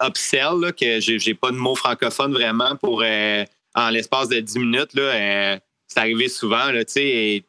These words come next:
quand les gens font la file à l'extérieur, le client est dans le magasin, il se sent un peu pressé, même si, euh,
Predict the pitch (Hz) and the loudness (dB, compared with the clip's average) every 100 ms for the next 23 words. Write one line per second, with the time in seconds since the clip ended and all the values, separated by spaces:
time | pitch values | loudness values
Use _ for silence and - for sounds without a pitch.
0 | _ _ - 120 117 117 147 147 127 117 | _ _ -2 0 0 0 0 0 0 0
1 | 151 143 123 - 120 113 123 160 151 127 | -2 0 -2 -2 0 0 0 0 -2 0
2 | 135 135 120 117 117 110 107 117 127 139 | 0 0 0 0 2 0 0 0 0 -2
3 | - 120 117 113 131 - 127 110 - 135 | -2 0 0 -2 -4 -2 -2 -2 -2 -2
4 | 135 117 117 - 113 113 107 98 | 0 -2 -2 -6 -2 0 2 0